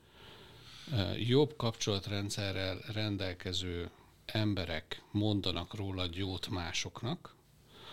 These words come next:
annál szélesebb körben leszel ismert, és annál szélesebb körbe vagy jó-, úgy pozícionálva, hogy szívesen kapcsolódnak hozzád emberek.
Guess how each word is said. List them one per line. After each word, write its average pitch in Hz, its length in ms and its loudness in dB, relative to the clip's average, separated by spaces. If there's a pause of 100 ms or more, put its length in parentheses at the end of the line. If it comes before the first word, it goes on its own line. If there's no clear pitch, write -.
(300)
annál 117 500 6
szélesebb 110 720 4
körben 95 500 -2
leszel 92 320 0
ismert, - 640 -2
és - 140 2
annál 113 400 2
szélesebb 104 640 0
körbe 98 420 -2
vagy 101 280 0
jó-, 117 220 2
úgy 135 280 2
pozícionálva, 117 760 0
hogy 127 140 -2
szívesen 92 580 0
kapcsolódnak 98 640 -4
hozzád 98 460 -4
emberek. 82 560 -6